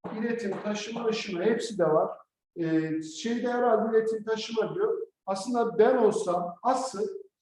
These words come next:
e, kaloriferin odayı ısıtması. Hani kaloriferin ısınmasını sormadığı için iletimi çıkarıyorum orada. Hani niye çıkarttığımı anlayın.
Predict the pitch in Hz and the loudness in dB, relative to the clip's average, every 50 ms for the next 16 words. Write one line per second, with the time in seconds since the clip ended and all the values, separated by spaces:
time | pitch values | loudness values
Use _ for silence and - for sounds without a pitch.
0 | _ _ _ _ _ _ - 175 160 160 160 160 160 190 196 220 233 226 208 226 | _ _ _ _ _ _ -6 -2 0 0 -2 2 4 4 4 4 2 0 0 0
1 | 233 240 269 262 226 202 196 208 214 208 226 220 208 214 - - 202 - - 185 | 0 0 0 2 2 4 4 6 6 6 4 4 0 -2 -4 -8 -10 -12 -2 0
2 | 180 175 175 - - 160 - - - _ _ _ _ _ 185 185 185 185 - 190 | 0 0 0 -2 -4 -6 -8 -8 -10 _ _ _ _ _ 2 2 2 2 2 4
3 | 190 202 208 208 208 214 214 214 220 220 214 208 - - 220 214 208 208 208 - | 8 8 8 6 6 4 2 4 4 2 0 -2 -4 -4 -4 0 2 2 2 0
4 | - 220 208 - - - 208 208 208 214 220 220 208 269 277 269 - - 202 - | -2 -6 -6 -6 2 4 4 6 6 4 2 2 2 2 0 0 -2 -4 -8 -8
5 | _ 196 196 208 208 202 - 208 208 202 - - - - 208 220 226 220 202 180 | _ 6 8 8 8 8 4 2 0 0 -2 -6 0 4 4 4 8 8 6 6
6 | 156 143 139 139 135 135 - 208 262 - - - - _ _ _ - 165 165 160 | 6 4 2 2 0 0 0 -2 -2 -2 -4 -10 -18 _ _ _ -2 -2 0 2
7 | 165 180 202 208 202 196 - - 196 185 185 190 190 233 226 220 214 208 202 202 | 4 6 6 6 6 6 2 2 4 4 4 4 0 0 0 2 4 4 4 4
8 | 175 143 - - - | 2 0 0 -4 -8